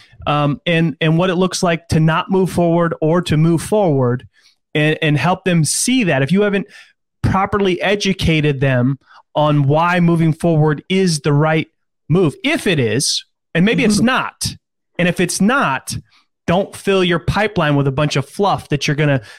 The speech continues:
Speaker 1: then have to constantly be in that wheel of follow-up that's never gonna close,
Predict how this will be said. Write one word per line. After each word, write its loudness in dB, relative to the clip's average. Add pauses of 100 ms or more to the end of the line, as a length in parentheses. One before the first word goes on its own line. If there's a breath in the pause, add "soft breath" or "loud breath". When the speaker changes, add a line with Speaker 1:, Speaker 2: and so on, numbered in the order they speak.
(120)
Speaker 1:
then 2
have 0
to -2
constantly 0
be 0
in 2
that 0
wheel 2
of -4
follow-up 0
that's -2
never 2
gonna 0
close, -2